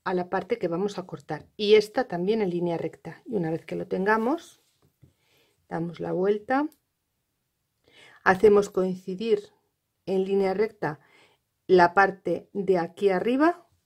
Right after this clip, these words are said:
y la parte de aquí abajo. ¿Veis? Volvemos a repetirlo. Venimos cosiendo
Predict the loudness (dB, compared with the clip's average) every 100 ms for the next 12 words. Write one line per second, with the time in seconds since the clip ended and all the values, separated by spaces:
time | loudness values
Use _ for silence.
0 | _ -4 -2 -2 -4 -6 -2 -4 -2 -2
1 | -2 -4 _ _ _ _ _ _ _ -2
2 | -2 0 -4 -4 -10 -20 -20 _ _ _
3 | _ _ _ _ _ _ _ _ _ _
4 | _ _ _ _ _ -2 -2 -4 -18 _
5 | _ _ _ _ -20 _ 2 4 4 4
6 | 2 0 -4 -4 -4 -6 -10 _ _ _
7 | _ _ _ _ _ _ _ _ _ _
8 | 4 6 6 4 0 0 -2 2 0 2
9 | 0 -2